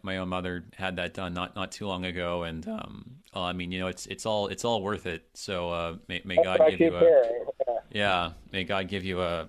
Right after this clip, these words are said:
Speaker 1: a, a speedy recovery, and, um, you know, in the second one,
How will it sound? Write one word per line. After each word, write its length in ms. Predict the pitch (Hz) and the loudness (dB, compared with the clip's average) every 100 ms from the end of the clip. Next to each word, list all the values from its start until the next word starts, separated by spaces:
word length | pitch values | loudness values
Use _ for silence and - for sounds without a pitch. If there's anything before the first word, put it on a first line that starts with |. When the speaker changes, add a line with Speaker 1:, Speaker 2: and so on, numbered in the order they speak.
| - - | -10 -6
Speaker 1:
a, 160 | 95 101 | -6 -4
a 60 | |
speedy 540 | 104 - 117 107 104 - - - _ 120 | -4 -2 -2 -2 -2 -4 -14 -20 _ -4
recovery, 640 | 120 127 113 113 117 117 | 0 0 0 0 2 2
and, 280 | 95 95 98 | 0 -2 -4
um, 360 | 92 85 85 - | -4 -4 -8 -8
you 100 | 117 | -2
know, 180 | 113 104 | 2 4
in 80 | 107 | 2
the 60 | 104 | 2
second 340 | 131 120 101 | 0 0 -2
one, 340 | 104 101 95 | -4 -4 -6